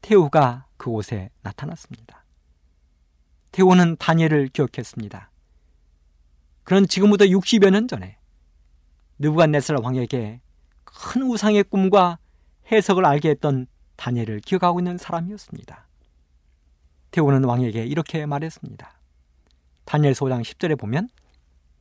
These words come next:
"왕이여, 만세수를 하옵소서. 왕의 생각을 범민케 말며 낯빛을 변할 것이 아니니이다.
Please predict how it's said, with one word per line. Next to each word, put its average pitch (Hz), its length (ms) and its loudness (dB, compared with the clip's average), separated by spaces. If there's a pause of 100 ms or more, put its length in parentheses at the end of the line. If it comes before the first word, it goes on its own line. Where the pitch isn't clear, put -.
(760)
"왕이여, 113 520 -4 (640)
만세수를 170 680 2
하옵소서. - 640 -10 (1000)
왕의 214 380 4
생각을 208 480 6
범민케 185 500 2
말며 92 420 -10 (760)
낯빛을 120 680 -4
변할 160 240 -2
것이 165 360 -6
아니니이다. 165 680 -6